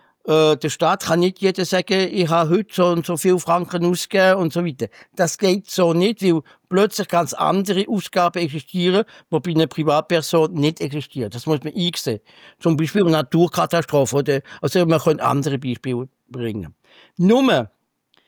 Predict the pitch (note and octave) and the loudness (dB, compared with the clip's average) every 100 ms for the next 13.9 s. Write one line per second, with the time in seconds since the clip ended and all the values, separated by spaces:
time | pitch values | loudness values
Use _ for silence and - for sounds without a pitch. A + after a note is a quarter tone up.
0 | _ _ _ F3+ F3 F3 - G3+ G3+ G#3+ | _ _ _ -2 0 -2 0 2 4 4
1 | E3+ - E3+ - - E3 D#3+ G#3 A3+ - | 0 0 -2 -2 -6 -6 0 0 0 -6
2 | F#3 - F3 E3+ F3+ A3+ - G#3 F#3+ - | -8 -4 -2 0 0 0 -2 -2 -2 -2
3 | F#3 C3+ B2+ D#3 - F3 G3 - - A#3+ | 0 0 -2 -2 0 2 0 -2 -4 -2
4 | - - F3+ C#3 A#2+ _ _ _ _ _ | -2 0 0 0 -4 _ _ _ _ _
5 | - F3+ - F#3+ - F#3 F3 E3+ D#3+ - | -4 -2 -2 -4 0 0 0 -2 -6 0
6 | A#3+ D4 - F3 F#3 F#3+ G3 F#3 E3+ F3 | 0 0 -2 -2 0 0 2 4 4 4
7 | F#3 F#3+ - - D#3 - C#3 E3+ G#3 G3+ | 0 -8 -6 0 0 0 -4 0 0 -2
8 | F3+ E3+ F3 F3 E3+ F3 F3+ F3+ - F3+ | 0 0 0 -2 0 0 0 -4 0 2
9 | E3 C3+ A#2 _ _ _ - D#3+ - E3+ | 2 0 -10 _ _ _ -2 -2 0 0
10 | D3+ C3+ - C3 D#3+ - - _ - - | 0 -2 -2 -2 -4 -12 -18 _ -20 -20
11 | - G3 F#3+ E3+ C3+ - F3+ F3+ - C3+ | -2 0 2 0 -2 -2 0 0 -4 -10
12 | - - C4+ C4+ - - - D#3+ F3+ - | -6 0 2 0 -4 -10 -8 -6 -6 -4
13 | F#3+ A3 - D3+ D3 D#3+ A#3 F#3+ A2 | 0 0 0 -4 -2 2 2 2 -2